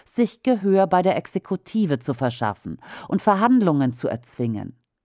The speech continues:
Diese Strategie erweist sich jedoch als aussichtslos. Gleichzeitig steigen die Mitgliederzahlen an. Allein die C G T hat seit Januar dreißigtausend Neueintritte zu verzeichnen,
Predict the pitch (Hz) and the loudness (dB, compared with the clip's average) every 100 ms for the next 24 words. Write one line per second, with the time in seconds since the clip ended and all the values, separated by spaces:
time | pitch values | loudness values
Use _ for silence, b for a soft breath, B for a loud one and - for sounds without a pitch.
0 | B B B - 294 269 - 240 226 190 | B B B 0 2 2 0 -2 0 0
1 | 180 196 - 185 165 156 - - 175 175 | 2 2 2 2 2 0 -2 -6 -4 -4
2 | 160 160 - 160 - - 139 120 - 104 | 0 0 0 -4 -6 -4 -4 -4 -12 -14
3 | - - 101 90 - - _ _ _ _ | -16 -12 -12 -12 -16 -20 _ _ _ _
4 | 156 165 156 - - 165 151 170 156 - | 4 4 4 -4 -2 2 2 0 -6 0
5 | 214 208 208 165 160 151 135 - 160 160 | 2 4 4 2 2 2 0 -2 2 2
6 | - 170 165 165 175 - 190 135 104 _ | 2 2 4 4 2 2 2 0 -4 _
7 | _ B B B 208 214 208 220 226 196 | _ B B B 4 6 6 6 4 4
8 | 208 220 220 285 269 190 165 - 196 220 | 4 2 2 2 2 4 2 2 2 2
9 | 220 190 175 143 139 131 165 190 269 - | 4 4 4 4 4 2 0 2 2 2
10 | 269 - 208 208 208 208 - 180 175 127 | -2 -2 0 2 2 0 2 4 4 4
11 | 135 127 135 123 120 123 131 123 131 107 | 2 0 -6 -6 -6 -4 -4 -4 -4 -4
12 | 101 107 90 82 | -4 -10 -10 -12